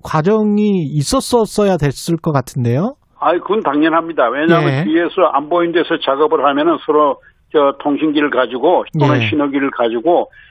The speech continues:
Speaker 2: 건물 바깥이 도로이기, 도로이기 때문에 도로 양쪽에서 그걸 제-, 이제 통제해 주는 분이 반드시 있어야 되거든요.
Speaker 1: 예.
Speaker 2: 그런데 그런 시스템을 관리하는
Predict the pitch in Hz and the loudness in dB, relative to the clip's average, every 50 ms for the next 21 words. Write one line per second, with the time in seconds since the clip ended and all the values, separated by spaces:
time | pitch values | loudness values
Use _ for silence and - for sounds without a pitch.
0 | _ _ - - 139 139 151 156 160 160 156 151 143 - 160 156 - - 170 - | _ _ -8 -4 -4 -2 0 0 0 0 0 0 -2 -2 -4 -8 -6 -8 -10 -10
1 | - - 117 139 147 165 175 165 160 147 123 - - - - 135 151 156 170 165 | -8 -4 0 0 2 2 2 2 0 -2 -4 -8 -12 -6 -2 0 0 2 0 0
2 | 160 143 139 135 - - 143 131 123 123 143 170 160 123 104 - - 131 131 139 | -2 -4 -6 -10 -8 -6 -4 -4 -2 -2 -2 0 0 0 -2 -4 -4 -2 0 2
3 | 147 143 143 139 135 139 143 139 - 151 131 139 139 113 - - 165 180 - - | 2 2 2 2 0 0 -2 -2 -4 -4 -2 -2 -2 -2 0 0 0 0 0 -2
4 | _ _ _ _ _ _ - - 139 143 147 139 - - 151 156 160 151 143 139 | _ _ _ _ _ _ -6 -2 -2 0 -2 -2 -2 0 2 2 2 0 -2 -4
5 | 147 139 131 - - 165 165 156 156 131 147 151 139 151 151 151 151 151 147 151 | -4 -4 -4 -6 -6 -6 -4 -2 -2 0 -2 -2 -4 -4 -4 -4 -4 -6 -4 -2
6 | 151 156 156 151 - - 135 165 170 165 - 170 - 202 196 - - 196 156 135 | -2 -2 -4 -4 -6 -6 -4 -4 -6 -6 -6 -8 -10 -12 -8 -2 -2 -2 -2 -2
7 | 135 113 117 113 110 101 104 120 - 359 - 175 160 147 139 127 127 143 180 190 | -4 -6 -8 -8 -10 -10 -10 -8 -10 -8 -4 -2 0 0 0 0 -2 -2 -4 -2
8 | - 180 202 208 220 214 170 120 - _ _ _ _ _ _ _ - - 156 165 | -2 -2 -2 0 0 0 -2 -2 -6 _ _ _ _ _ _ _ -8 -4 -2 -2
9 | 190 208 214 220 226 226 226 226 214 - _ _ _ _ - - - 226 208 - | 0 0 0 0 0 -2 -4 -8 -12 -14 _ _ _ _ -14 -12 -10 -10 -10 -8
10 | - - 196 185 190 214 233 208 - - - - 151 190 226 220 220 220 220 - | -4 -2 -2 0 0 0 -2 -4 -6 -8 -6 -4 -4 -4 -4 -2 -2 0 0 0
11 | 370 - 302 233 98 | 0 -2 -4 -4 -8